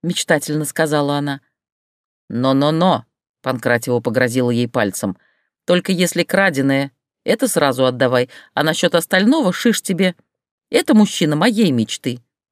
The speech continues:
а ты себе другого найди. Вон у тебя там газет целая пачка, да ещё журнал с картинками». На мужчину её мечты в кабинет Панкратьевой под разными предлогами повалили смотреть все, кому не лень.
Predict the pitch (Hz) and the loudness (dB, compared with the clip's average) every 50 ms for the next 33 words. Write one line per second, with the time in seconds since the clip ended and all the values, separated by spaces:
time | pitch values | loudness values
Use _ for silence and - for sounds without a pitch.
0 | _ - - 143 - 190 185 - 151 165 156 175 165 147 135 135 113 117 117 117 | _ -8 -6 -4 -2 -4 -4 -2 -2 -2 0 0 -2 0 0 0 0 2 0 0
1 | 117 104 113 117 101 - _ _ _ _ - 127 143 131 127 110 - - 123 117 | 0 -2 -2 -6 -8 -8 _ _ _ _ -4 -2 0 0 0 -2 0 -2 0 0
2 | 131 117 113 120 131 131 143 165 - - - 147 131 139 143 131 - 117 104 - | 0 -2 0 0 0 0 0 -2 -2 -2 -2 -2 0 0 0 0 0 -2 -2 -2
3 | - - 120 104 127 123 110 - 135 123 131 151 147 135 120 104 92 - - - | -4 -8 -4 -2 -2 -2 -2 -2 -4 0 2 2 2 2 0 -2 -2 -4 -4 -4
4 | - 95 - - 110 98 95 - 110 98 98 98 _ _ _ _ _ _ _ _ | -4 -4 -4 -6 -6 -6 -4 -6 -6 -8 -8 -8 _ _ _ _ _ _ _ _
5 | _ _ _ _ _ _ _ - - 151 156 160 170 175 165 - - - - 196 | _ _ _ _ _ _ _ -10 -4 -2 0 2 2 2 0 0 -2 -2 0 0
6 | 190 180 180 170 170 160 156 175 165 170 160 - - - - 254 247 - - - | 0 0 0 -2 -2 -2 -2 -2 -2 -2 -4 -4 -6 -2 0 0 0 0 -2 -4
7 | 139 160 143 180 175 - - 175 165 170 - 175 175 208 220 - - 175 185 208 | -4 -2 -2 -4 -4 -4 -4 -4 -4 -4 -4 -4 -4 -4 -4 -4 -4 -2 -2 -2
8 | 190 185 175 165 170 175 175 160 160 170 165 160 151 156 156 143 143 147 175 196 | -2 -2 -2 0 0 -2 -2 -2 -2 -2 -2 -2 0 -2 -2 -2 0 0 0 0
9 | 185 220 208 202 190 - 175 147 147 151 147 151 180 175 170 185 - - 165 160 | 2 2 2 0 0 -2 -4 -2 0 0 0 0 -2 -2 -2 -6 -6 -4 -4 -4
10 | - - 165 151 - - - - - 156 - 180 160 160 156 160 160 165 143 127 | -2 -2 -4 -4 -4 -8 -8 -4 -4 -4 -2 -2 -4 -2 -2 -2 -2 -2 -2 -2
11 | 110 101 98 | -2 -4 -6